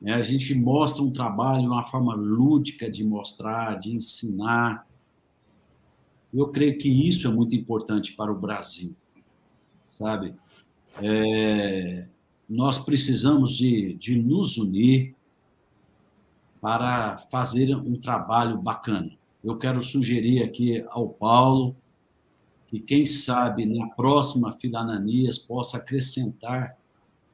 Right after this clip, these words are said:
trabalhos de meninos de escolas, abrir um espaço.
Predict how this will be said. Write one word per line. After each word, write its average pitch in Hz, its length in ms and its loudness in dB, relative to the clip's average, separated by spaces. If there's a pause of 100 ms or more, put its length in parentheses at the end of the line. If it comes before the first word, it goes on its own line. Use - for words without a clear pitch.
(100)
trabalhos 135 680 2
de 123 120 -2
meninos 131 540 4
de 123 120 -4
escolas, - 1000 -4
abrir 156 400 0
um 220 100 4
espaço. - 720 -2